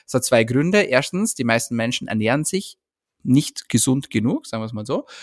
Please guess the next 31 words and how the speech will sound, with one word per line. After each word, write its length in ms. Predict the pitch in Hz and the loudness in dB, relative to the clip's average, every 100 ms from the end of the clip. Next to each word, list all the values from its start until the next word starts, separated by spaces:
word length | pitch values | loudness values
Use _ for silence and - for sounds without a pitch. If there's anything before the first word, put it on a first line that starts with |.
| - - | -20 -6
Und 220 | 139 127 | -2 0
der 80 | 123 | 4
andere 260 | 135 170 151 | 4 2 0
Grund 300 | 147 151 143 | 0 0 -2
ist, 200 | 147 - | -2 0
auch 140 | 127 | -2
die 160 | - 156 | -2 -2
Menschen, 340 | 139 139 135 | 0 0 -4
die 140 | 139 | -4
sich 220 | 190 - - | -6 -6 -6
gesund 280 | 127 135 120 | -4 -2 0
ernähren, 340 | 113 113 127 | 0 0 0
haben 240 | 123 123 123 | 0 0 0
teilweise 380 | 117 110 104 | 0 0 -2
Mängel, 400 | 107 110 131 175 | -2 -2 0 0
weil 160 | 139 113 | 2 2
sie 200 | 120 120 | 0 -2
A, 280 | 117 123 131 | 4 4 4
einen 160 | 117 | 2
höheren 260 | 117 127 113 | 2 2 2
Verbrauch 460 | 107 - 101 113 - | -2 -2 -2 -2 -2
haben, 280 | 127 226 - | -2 -2 -2
beispielsweise 560 | 110 104 - 104 104 113 | -6 -4 -6 -4 -4 -6
durch 140 | 107 | -10
Stress, 380 | - 143 170 - - - - _ | -2 0 0 -4 -12 -20 -20 _
durch 380 | - 120 117 - | 4 6 6 2
irgendwelche 380 | 131 127 117 113 | 0 2 2 2
Giftstoffe, 580 | 131 175 - 131 127 - | 0 0 4 4 4 0
durch, 360 | 113 113 117 - | 2 2 2 -2
äh, 100 | 113 | -2
Umweltgifte 840 | 110 175 151 - 143 - 131 127 | 0 2 2 2 -4 0 2 2